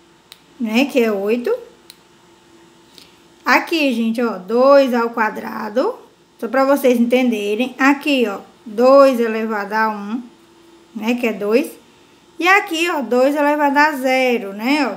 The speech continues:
que foi, são duas, duas células, né? Ó, dois elevado a zero é um,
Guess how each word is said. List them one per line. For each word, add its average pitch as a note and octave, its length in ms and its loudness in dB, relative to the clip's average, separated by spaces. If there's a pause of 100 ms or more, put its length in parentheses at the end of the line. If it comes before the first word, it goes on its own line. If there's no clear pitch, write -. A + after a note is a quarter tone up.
que - 80 -20
foi, A#3 440 -2
são C4 200 2
duas, C4 540 0
duas B3 240 0
células, G#3+ 480 -2
né? D4 240 0 (1300)
Ó, G#3+ 200 -2
dois A#3+ 360 4
elevado A#3 380 2
a G#3 120 -4
zero G#3 260 -4
é B3 140 4
um, D#4+ 360 2